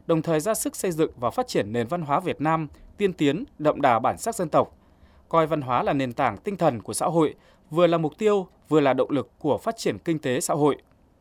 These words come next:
Công cuộc đổi mới đất nước sau hơn ba mươi năm đã đạt được những thành tựu to lớn, có ý nghĩa lịch sử trên con đường xây dựng chủ nghĩa xã hội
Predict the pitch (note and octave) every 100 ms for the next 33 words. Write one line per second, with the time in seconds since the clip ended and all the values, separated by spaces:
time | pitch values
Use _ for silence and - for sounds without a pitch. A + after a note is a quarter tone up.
0 | _ _ _ _ - G3+ F3+ E3 C#3 C3
1 | A2+ B2 A3+ A#3+ C#4 - - E3+ D#3 F3
2 | E3+ E3 E3 D#3+ D#3 _ _ D3 G3+ F3+
3 | D3 C3 F3+ G3+ A#2+ - C3 - F#3 F3+
4 | D3 F#3+ - _ _ _ - D3+ G#3 F#3
5 | F3+ - - F#3 C#3+ F#2 - F#3+ F#3+ E3+
6 | C3 A2 G3 E3 E3+ - C3+ G#2+ F#3+ G3
7 | F#3+ E3